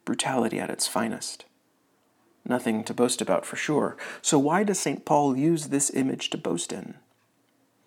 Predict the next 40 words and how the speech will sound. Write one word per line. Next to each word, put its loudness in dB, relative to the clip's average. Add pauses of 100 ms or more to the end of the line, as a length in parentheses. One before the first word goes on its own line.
(840)
It's -2
the 4
same 4
reason 2
that -2
image -2
continues -2
to -6
be 0
a -2
symbol 2
for -4
our 0
faith -6
to -6
this -6
day. -8 (880)
It's -4
not 2
a 6
symbol 6
of -6
defeat -2
and -8
death 0
anymore. -4 (460)
Jesus 4
defeated -4
sin -2
and -8
death. -12 (1080)
His 6
is 0
a 2
symbol 2
of -6
life 2
and -4
of -6
resurrection. -2